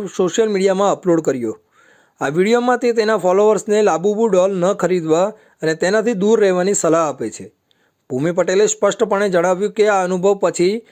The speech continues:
તે અન્ય કોઈને પણ આ પ્રકારની ડોલ ખરીદતા પહેલા સો વાર વિચાર કરવા જણાવે છે, કારણ કે તેના માટે આ ડોલ એક કડવો અનુભવ સાબિત થઈ છે. ભૂમિના આ વીડિયો પછી સોશિયલ મીડિયા પર લાબુબુ ડોલ અને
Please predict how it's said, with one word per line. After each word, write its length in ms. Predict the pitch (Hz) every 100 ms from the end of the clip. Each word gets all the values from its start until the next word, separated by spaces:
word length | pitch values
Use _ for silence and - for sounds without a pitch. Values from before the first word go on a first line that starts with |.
| _ _ -
તે 100 | 214 202
અન્ય 240 | 202 226 220
કોઈને 260 | 202 214 214
પણ 140 | 208 214
આ 80 | 196
પ્રકારની 400 | 190 175 196 208
ડોલ 240 | 185 170 190
ખરીદતા 340 | 165 175 - 185 185
પહેલા 240 | 156 165 165
સો 240 | 190 185 208
વાર 100 | 202 190
વિચાર 260 | 160 175 175
કરવા 220 | 160 156 165
જણાવે 320 | 147 139 127 113 -
છે, 100 | - _ _ _ _ -
કારણ 180 | 139 156 165
કે 80 | 165
તેના 200 | 160 208 220
માટે 180 | 202 214
આ 80 | 208
ડોલ 340 | 175 180 190
એક 60 | 170 -
કડવો 200 | 165 196 208
અનુભવ 340 | 185 170 175 190
સાબિત 320 | 160 160 165 135
થઈ 120 | 113 -
છે. 100 | 71 _ _ _ _ _
ભૂમિના 320 | 131 151 185 190
આ 80 | 185
વીડિયો 260 | 202 233 240
પછી 260 | 190 208 233 -
સોશિયલ 360 | 202 - 214
મીડિયા 300 | 202 202 196
પર 180 | 170 196 233 _ _ _ 175
લાબુબુ 440 | 147 180 247 269
ડોલ 240 | 240 233 226
અને 140 | 214